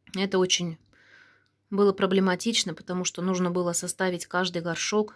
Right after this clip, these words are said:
каждый полить, э, ж-, ждать, пока стечёт вода.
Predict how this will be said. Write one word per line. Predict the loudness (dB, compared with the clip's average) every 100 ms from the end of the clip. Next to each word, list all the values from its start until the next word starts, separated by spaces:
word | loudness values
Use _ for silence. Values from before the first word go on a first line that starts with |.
| _
каждый | -4 -2 -4 -6
полить, | -2 0 0 -2 -12 -20 -20 -20 _ _ _
э, | -8 -6 -6 -10 -14 _ _ _ -20 -20 _ _ _ _ _ _ _ -20
ж-, | -12 -8 -4 -4
ждать, | 2 2 2 -4 _ _
пока | -12 -8
стечёт | -8 -4 -4 -4 -4
вода. | -4 0 2 0